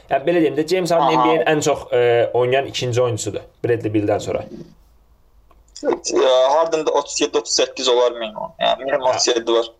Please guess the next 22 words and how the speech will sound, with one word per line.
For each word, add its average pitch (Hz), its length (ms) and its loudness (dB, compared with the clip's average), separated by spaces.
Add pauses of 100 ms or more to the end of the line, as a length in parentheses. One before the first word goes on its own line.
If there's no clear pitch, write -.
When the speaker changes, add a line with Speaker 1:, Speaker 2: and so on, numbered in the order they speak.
(1160)
Speaker 1:
Yəni, 131 260 2
rahat, 160 360 0
ə, 123 140 2 (100)
belə 127 160 2
deyək 113 120 0
də, - 100 2
arada 135 220 2
bir - 200 0
altı-yeddi 127 460 0
dəqiqəlik 120 420 2 (840)
fərq 110 260 0
var. - 180 -2 (560)
Yəni, 113 220 0
Harden 139 400 0 (340)
neçədir? 123 360 0
Bir 120 180 -6
dəqiqə 117 220 2
baxım, 117 280 -2
otuz - 200 -6
altı 127 200 2
nöqtə 123 280 -2
səkkizdir - 480 -10